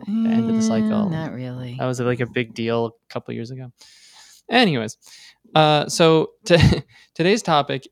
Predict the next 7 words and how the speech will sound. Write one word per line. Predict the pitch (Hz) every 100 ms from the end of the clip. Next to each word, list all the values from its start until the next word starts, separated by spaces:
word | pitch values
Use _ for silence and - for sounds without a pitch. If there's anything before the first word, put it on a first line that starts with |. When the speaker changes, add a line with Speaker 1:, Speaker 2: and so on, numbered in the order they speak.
| -
Speaker 1:
is | 131 123 120 - _ _ _
designing | 139 131 143 165 165 160
for | 139 143 131 127 123 120 - _
physical | 196 185 165
space | 135 - 110 139 - - _ _ -
versus | 139 131
designing | 123 127 123 123 123 123